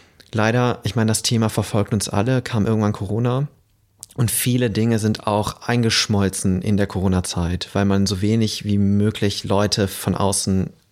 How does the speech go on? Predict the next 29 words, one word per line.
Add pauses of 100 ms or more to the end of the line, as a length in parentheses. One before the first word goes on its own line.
mit (200)
reinholen
wollte,
ne? (800)
Aus
Sicherheitsaspekten
natürlich
auch.
Und
deshalb
ist
es
im
Moment
so,
dass
die (300)
Supervision (320)
nicht
so
regelmäßig
stattfindet,
aktuell (180)
nicht. (400)
Aber
was
ist,
was,
wie,